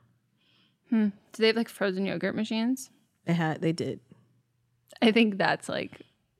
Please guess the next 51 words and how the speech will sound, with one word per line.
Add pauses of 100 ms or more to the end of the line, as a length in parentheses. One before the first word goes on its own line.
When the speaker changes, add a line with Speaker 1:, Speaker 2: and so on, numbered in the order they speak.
(160)
Speaker 2:
Did
Speaker 1:
I
Speaker 2:
I
Speaker 1:
think
more
Speaker 2:
touch
it?
Speaker 1:
places
need
them.
Speaker 2:
Honest,
I
didn't, (120)
they
had,
the,
but
then
they
also
had,
like,
a
separate
ice
cream
bar,
like,
Speaker 1:
Uh-huh.
Speaker 2:
full
ice
cream.
So,
like,
and
that
was
open
most
of
the
day. (880)
So
Speaker 1:
Did
Speaker 2:
that
was
Speaker 1:
you
Speaker 2:
better.
I
had
some,